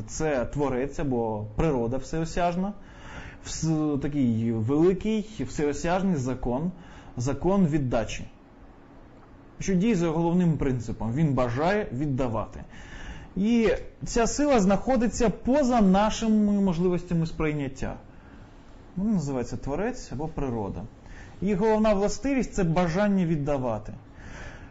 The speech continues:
Творця або природу іще називають вищим світлом. Е, світлом, котре, е, являється найвищою насолодою для творіння. І так ми плавно переходимо до другого елементу структури,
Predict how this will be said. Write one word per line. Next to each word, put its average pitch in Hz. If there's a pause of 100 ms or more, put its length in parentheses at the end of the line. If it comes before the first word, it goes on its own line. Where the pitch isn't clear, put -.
(340)
Творця 233
або 185
природу 190
іще 175
називають 165
вищим 143
світлом. 123 (560)
Е, 120
світлом, 165
котре, 240 (480)
е, 123 (340)
являється 202 (160)
найвищою 180
насолодою 139 (240)
для 123
творіння. 117 (520)
І 156
так 214
ми 190
плавно 202
переходимо 190
до 190
другого 185
елементу 214
структури, 165